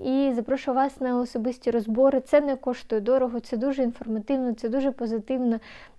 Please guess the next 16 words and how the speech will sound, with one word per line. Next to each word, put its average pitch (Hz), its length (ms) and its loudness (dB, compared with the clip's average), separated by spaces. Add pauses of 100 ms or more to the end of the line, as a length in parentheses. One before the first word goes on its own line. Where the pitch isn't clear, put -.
(100)
Це 262 600 2
заряджає 247 680 2
і 233 40 2
вас, 240 340 2
і 220 40 -2
мене 226 320 2
на 214 100 0
якісь 214 540 -6
нові 220 500 0
емоції, 285 800 4
<laughs> - 0 -
на 240 220 4
звершення, 262 760 2
на 220 160 0
якісь 262 440 2
дії. 247 520 2